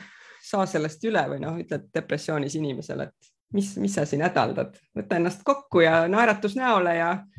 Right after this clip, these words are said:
marsi edasi. Et, et kahjuks ei ole nii lihtne jah,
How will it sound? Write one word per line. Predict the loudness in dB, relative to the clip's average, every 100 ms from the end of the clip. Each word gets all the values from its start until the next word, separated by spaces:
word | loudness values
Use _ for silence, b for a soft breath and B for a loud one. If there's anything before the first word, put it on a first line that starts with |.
| B _ _ _ _
marsi | -8 -6 -4 -2
edasi. | -2 -4 -6 -8 b b b b _
Et, | -12 -12 _ -6
et | -6 2
kahjuks | 2 4 4
ei | 4
ole | 6
nii | 4
lihtne | 2 -2 -4 -4
jah, | -2